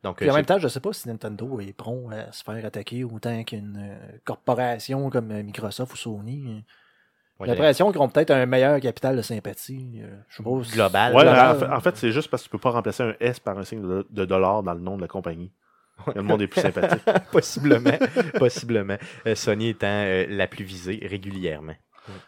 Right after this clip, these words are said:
Speaker 3: Euh, sinon, en plus, on a une autre nouvelle concernant les capacités des cartouches de jeu. Donc, euh, Nintendo a reporté à deux mille dix-neuf la conception d'une cartouche de jeu de soixante-quatre gigs.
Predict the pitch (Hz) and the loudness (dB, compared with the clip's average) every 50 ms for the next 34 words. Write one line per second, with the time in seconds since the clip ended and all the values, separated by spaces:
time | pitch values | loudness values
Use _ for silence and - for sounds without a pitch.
0 | _ - - 107 117 135 135 131 131 131 123 - - 135 139 147 139 113 - 131 | _ -4 2 4 4 6 6 6 6 4 2 0 -2 -2 -2 0 0 -2 0 0
1 | 139 139 - - 127 110 110 104 104 110 113 113 110 110 113 117 113 110 123 131 | 0 0 0 0 0 0 2 2 2 2 0 0 0 0 0 2 0 0 -2 -2
2 | 120 113 127 123 123 113 - - 101 104 110 120 120 110 98 - - 143 131 - | 0 2 2 2 0 -6 -2 -2 0 0 0 0 0 0 -2 0 2 2 4 4
3 | 156 135 - - 185 170 139 - 143 - 170 160 139 135 139 123 117 143 180 185 | 2 0 0 -4 -4 -2 0 -2 -2 0 0 -2 0 2 0 0 2 0 -2 0
4 | 127 120 127 123 - - 120 110 107 117 120 120 - 127 143 160 151 117 110 123 | 0 -2 -2 -2 -6 -6 -6 -6 -4 -6 -6 -2 -2 0 2 6 6 6 6 4
5 | 156 156 - 135 - - 185 196 - _ - 113 104 101 107 113 156 190 220 208 | 4 4 2 0 0 0 -4 -4 -4 _ -2 -2 -2 0 2 2 2 4 4 2
6 | 170 147 143 160 190 175 - 139 - 135 - 127 - - 175 170 143 - 131 120 | 0 0 0 0 0 -2 -2 -6 -8 -6 -8 -8 -6 -6 -6 -6 -4 -4 -6 -6
7 | - - 160 143 135 123 117 117 143 170 170 143 131 120 - - 151 - 202 190 | -2 -4 -4 0 0 0 0 2 0 0 2 2 0 0 0 -2 -2 -2 -2 -4
8 | 175 170 143 123 110 113 117 143 160 156 131 110 107 101 90 | 0 0 0 0 0 -4 -2 -2 -2 -4 -4 -2 -2 -2 -2